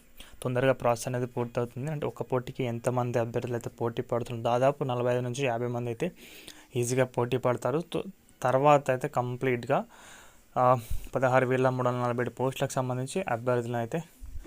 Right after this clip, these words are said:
వారికి సంబంధించి హాల్ టికెట్స్ అనౌన్స్ అయితే అఫీషియల్‌గా అయితే ఉంటుంది.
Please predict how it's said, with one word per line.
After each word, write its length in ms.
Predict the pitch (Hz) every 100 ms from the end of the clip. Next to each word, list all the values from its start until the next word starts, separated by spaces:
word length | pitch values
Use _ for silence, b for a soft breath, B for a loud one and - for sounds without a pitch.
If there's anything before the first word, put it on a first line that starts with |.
| B B B 127
వారికి 200 | 120 117
సంబంధించి 400 | 123 123 123 123
హాల్ 160 | 117
టికెట్స్ 380 | 117 113 117 - -
అనౌన్స్ 360 | 117 117 120
అయితే 240 | 120 139 175 B B B B
అఫీషియల్‌గా 480 | 120 139 123 131 127
అయితే 160 | 127 117
ఉంటుంది. 380 | 117 123 139